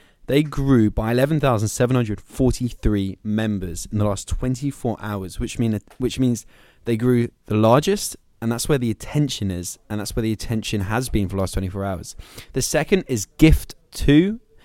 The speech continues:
and the ticker for this is G I F T O, so the, the token symbol. Uh, the growth in the last twenty-four hours on this project was ten thousand four hundred fifty-nine new members. The third was Haven. Haven had four thousand three hundred seventy-nine new signups in the last twenty-four hours.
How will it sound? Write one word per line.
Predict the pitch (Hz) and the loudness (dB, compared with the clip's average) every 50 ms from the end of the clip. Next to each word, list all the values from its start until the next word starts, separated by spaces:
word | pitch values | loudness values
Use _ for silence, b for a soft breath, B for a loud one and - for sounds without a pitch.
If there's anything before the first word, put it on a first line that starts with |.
| b b b b b | b b b b b
and | - 123 123 123 123 127 127 - | -4 -2 0 0 0 -2 -2 -2
the | 135 120 | -2 -2
ticker | - 156 143 127 - | 0 -2 -2 0 2
for | 139 | 0
this | 131 123 - | 0 0 0
is | 113 - | -4 -6
G | - 131 135 135 - | 0 2 2 2 2
I | 110 110 - | 0 -2 -2
F | 101 107 101 - - | -4 -4 -6 -6 -6
T | - - 113 98 - | -6 -4 -4 -4 -4
O, | - 101 107 123 143 | -4 -2 0 0 0
so | 147 - - | 0 -4 -6
the, | 101 95 92 90 - | -8 -6 -8 -8 -10
the | - 92 | -12 -10
token | - - 117 107 - - 98 | -4 -4 -4 -2 -2 -4 -6
symbol. | 95 - 107 104 110 127 147 B B B B B B B B B B B B _ _ _ - | -6 -4 -4 -4 -2 -4 -4 B B B B B B B B B B B B _ _ _ -4
Uh, | 117 117 123 | -2 0 0
the | 127 131 | 0 2
growth | - 165 165 170 - | 4 6 6 6 6
in | 175 | 4
the | 156 | 4
last | 143 - | 4 4
twenty-four | - 139 131 123 - 135 | 4 4 4 4 2 2
hours | 123 120 113 | 2 2 2
on | 117 110 | 0 -2
this | 113 107 | -2 -2
project | - - 120 107 117 104 | 0 0 0 0 -2 -6
was | - 95 - | -8 -10 -8
ten | - - - 151 156 147 | -6 -2 0 0 0 0
thousand | 151 131 127 117 113 120 110 | 0 0 0 0 -2 -4 -6
four | - - 131 131 117 | -2 0 2 2 4
hundred | 120 113 107 110 104 - | 2 0 0 -4 -6 -6
fifty-nine | - - 131 - - - 127 120 117 113 107 104 101 98 98 | -8 -10 -10 -10 -6 -2 0 0 2 2 0 -2 -2 -2 -2
new | 107 107 104 | -2 -2 -2
members. | 101 98 98 101 95 80 67 55 55 - - - b b b b b b b | -2 -2 -4 -6 -6 -8 -10 -12 -14 -16 -18 -18 b b b b b b b
The | - 117 | -8 -8
third | - - - - 139 147 160 170 170 | -8 -4 0 2 4 4 4 4 2
was | 165 147 117 | 0 -4 -4
Haven. | - - - - 143 147 160 156 180 190 208 220 b b b b b b b b | -6 -10 -8 -4 -2 -2 0 0 -2 -4 -4 -8 b b b b b b b b
Haven | - 175 170 165 147 160 151 139 - - - | -4 0 0 0 2 0 -2 -2 -4 -8 -14
had | - - 127 123 120 113 - - | -10 -6 -4 -4 -4 -4 -6 -12
four | - - 151 147 135 | -8 -2 0 0 0
thousand | 120 135 127 117 113 117 | 2 0 0 0 -2 -6
three | 107 127 123 | -4 -4 -2
hundred | 117 113 107 | -2 -4 -6
seventy-nine | - - 117 117 117 110 - - - 113 107 104 110 110 107 107 104 104 | -6 -6 -6 -6 -6 -6 -8 -8 -8 -6 -4 -4 -4 -4 -4 -4 -4 -4
new | 107 110 101 | -4 -4 -4
signups | - - - - 110 113 117 123 127 - - - - | -6 -10 -10 -8 -8 -6 -4 -4 -6 -6 -8 -12 -10
in | |
the | 127 | -10
last | 120 120 - | -10 -6 -4
twenty-four | - 123 117 - - 117 | -4 -6 -4 -8 -10 -10
hours. | 120 127 139 143 - | -10 -10 -10 -12 -14